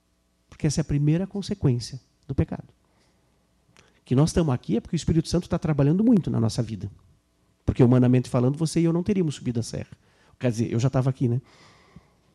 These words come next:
Vocês estariam fa-, na cidade de vocês, fazendo as coisas de vocês.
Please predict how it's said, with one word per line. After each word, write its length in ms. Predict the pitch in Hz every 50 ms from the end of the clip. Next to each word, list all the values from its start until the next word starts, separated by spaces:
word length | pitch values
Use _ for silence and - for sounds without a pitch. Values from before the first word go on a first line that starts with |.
| _ _ _ _ _ _ _ _ -
Vocês 240 | - 147 - 185 185
estariam 260 | - 208 185 190 190
fa-, 160 | 175 - 196
na 220 | - 185 185 190 185
cidade 300 | 180 - 185 190 196 196
de 60 | 208
vocês, 480 | 202 226 - - 254 254 220 - - -
fazendo 340 | - - 156 139 160 170 175
as 80 | -
coisas 240 | - 185 185 180 190
de 60 | 180
vocês. 560 | 185 208 226 - - 226 226 185 - - -